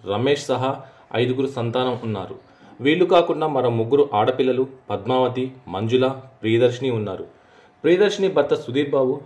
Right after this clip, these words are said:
తెలుగులో హీరోగా నటిస్తున్నారు. గత కొంతకాలంగా ఇందిరాదేవి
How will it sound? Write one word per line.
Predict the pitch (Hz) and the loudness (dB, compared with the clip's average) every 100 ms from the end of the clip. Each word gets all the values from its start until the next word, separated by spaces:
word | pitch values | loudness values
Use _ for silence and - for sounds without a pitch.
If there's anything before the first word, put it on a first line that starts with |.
| - | -6
తెలుగులో | 120 123 131 139 139 | 0 2 4 2 0
హీరోగా | 110 117 127 123 | -2 0 4 2
నటిస్తున్నారు. | 110 113 - 101 90 87 - _ _ _ _ - | 0 -6 -6 -6 -6 -10 -16 _ _ _ _ -2
గత | 131 | 0
కొంతకాలంగా | - 160 160 160 151 156 156 156 | 2 2 2 2 2 2 0 0
ఇందిరాదేవి | 131 127 151 143 135 139 156 | 0 2 2 6 4 4 -4